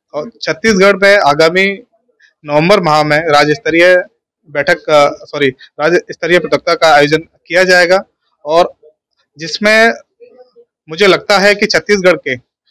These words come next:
सभी जनपदों के खिलाड़ी उसमें प्रतिभाग करेंगे, जहां पर छत्तीसगढ़ की स्टैंड बॉल टीम का चयन किया जाएगा, जो कि आगामी बीस, इक्कीस, बाईस दिसंबर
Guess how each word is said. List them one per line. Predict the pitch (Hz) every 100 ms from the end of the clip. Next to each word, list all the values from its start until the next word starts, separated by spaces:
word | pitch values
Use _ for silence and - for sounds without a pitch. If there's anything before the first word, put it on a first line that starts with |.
| _
सभी | - 165 208 226 - _ _ _
जनपदों | 147 156 156 180 190
के | 143
खिलाड़ी | - _ _ _ _ _ _ _ _ _ 160 151 180
उसमें | 190
प्रतिभाग | 165 156 147 160 160 _ _
करेंगे, | 156 170 190 214 208 _ _ _ _ _ _
जहां | 139 156 175 208
पर | 214 208 - _ -
छत्तीसगढ़ | 160 202 185 180
की | 185
स्टैंड | 180 165
बॉल | 170
टीम | 165 156
का | 156 151 -
चयन | - 151
किया | 165 180
जाएगा, | 170 165 160 208 _ _ _ -
जो | 156
कि | 196 202 190 _ _ -
आगामी | 147 147 165 190
बीस, | 170 170 190
इक्कीस, | 170 190 160
बाईस | 151 156 - - _
दिसंबर | 143 160 151